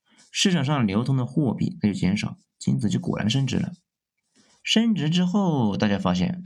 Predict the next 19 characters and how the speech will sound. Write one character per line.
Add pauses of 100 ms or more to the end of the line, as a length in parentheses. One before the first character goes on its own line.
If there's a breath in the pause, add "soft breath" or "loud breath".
嗯，
之
前
的
日
期
那
是
对
的
呀， (520)
于
是
继
续
窖
藏
金
币，